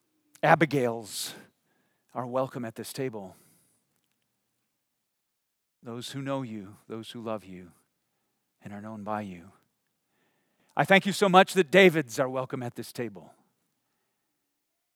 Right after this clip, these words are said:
Those who have had so much from you and yet must confess we are prone to wander.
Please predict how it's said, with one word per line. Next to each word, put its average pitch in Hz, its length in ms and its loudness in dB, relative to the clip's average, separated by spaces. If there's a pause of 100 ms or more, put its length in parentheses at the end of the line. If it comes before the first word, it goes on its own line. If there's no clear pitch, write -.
(240)
Those 135 500 -4
who 139 240 -4
have 131 260 0
had 139 300 0
so 160 280 -4
much 151 320 -2
from 156 300 -2
you 107 320 -14 (920)
and 120 180 -10
yet 120 180 -4
must 131 280 -8
confess - 760 -6 (1080)
we 127 140 -6
are 113 120 -4
prone 123 400 -6
to 123 100 -14
wander. 113 520 -12